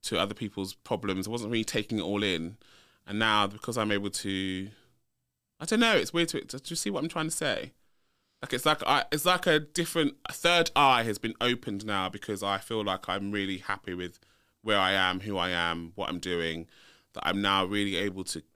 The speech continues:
pay more attention to things that are around me. Whereas before, I think I lived this real tunnel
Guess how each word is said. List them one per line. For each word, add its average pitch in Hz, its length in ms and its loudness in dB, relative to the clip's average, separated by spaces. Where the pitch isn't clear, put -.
pay 101 220 -4
more 101 200 0
attention 95 480 -8
to - 160 -8
things 98 360 -8
that 92 100 -8
are 92 80 -8
around 95 300 -2
me. 113 180 -6
Whereas 107 200 -8
before, 104 280 -4
I 90 40 -2
think 92 260 -10
I 87 60 -6
lived 98 240 -6
this - 180 -10
real 104 200 -2
tunnel 95 540 -8